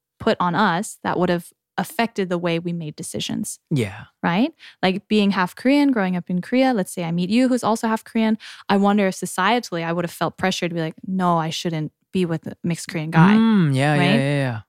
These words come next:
Speaker 1: 'Cause of what everyone is saying around me, what I know, what I've experienced.
Speaker 2: Yeah.
Speaker 1: So it's a little bit different in our case, coming from the States to Korea, and then we meet each other. Ah, we mutual bonding. But it would, might have been different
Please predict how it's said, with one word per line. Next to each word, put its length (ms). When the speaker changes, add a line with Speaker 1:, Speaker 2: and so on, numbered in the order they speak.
Speaker 1:
'Cause 140
of 100
what 200
everyone 320
is 100
saying 220
around 300
me, 100
what 240
I 220
know, 180
what 180
I've 200
experienced. 760
Speaker 2:
Yeah. 600
Speaker 1:
So 280
it's 180
a 40
little 140
bit 180
different 340
in 120
our 140
case, 280
coming 300
from 260
the 60
States 360
to 120
Korea, 200
and 80
then 80
we 80
meet 160
each 160
other. 320
Ah, 240
we 120
mutual 320
bonding. 460
But 100
it 60
would, 200
might 160
have 80
been 140
different 420